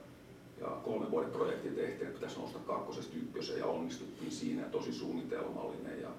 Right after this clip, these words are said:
pidin itse asiassa vuoden tauon sit siinä sen neljännen vuoden jälkeen. Noustiin ykköseen ja se päättyi tosi hienosti ja onnellisesti. Niin kuin ajattelin, että me suunnitellaan ja sit kaikki tapahtuikin, niin eihän se aina mene niin, mut me onnistuttiin siinä tosi hyvin. Ja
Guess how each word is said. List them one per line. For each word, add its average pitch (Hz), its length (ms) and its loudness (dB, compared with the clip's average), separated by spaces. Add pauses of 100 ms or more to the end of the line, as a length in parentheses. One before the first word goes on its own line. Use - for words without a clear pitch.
(480)
pidin - 340 4
itse - 140 0
asiassa - 240 0
vuoden - 320 6 (200)
tauon 92 400 10
sit - 140 -2
siinä - 160 -4 (680)
sen - 120 -6
neljännen - 360 6
vuoden - 220 6
jälkeen. - 320 4
Noustiin 135 400 10
ykköseen 120 420 12
ja 113 60 10
se 113 60 6
päättyi 120 320 12
tosi 120 280 12
hienosti 120 400 12
ja - 80 12
onnellisesti. 113 580 8
Niin - 160 4
kuin - 200 4 (560)
ajattelin, - 420 8
että - 120 2
me 110 40 4
suunnitellaan 110 500 8
ja - 60 2
sit 123 120 0
kaikki - 300 4
tapahtuikin, - 600 6
niin - 100 4
eihän - 180 2
se - 80 8
aina - 200 6
mene - 200 2
niin, - 220 4
mut - 140 2
me - 80 0
onnistuttiin - 640 0
siinä - 220 4
tosi - 340 0
hyvin. - 280 0
Ja - 80 0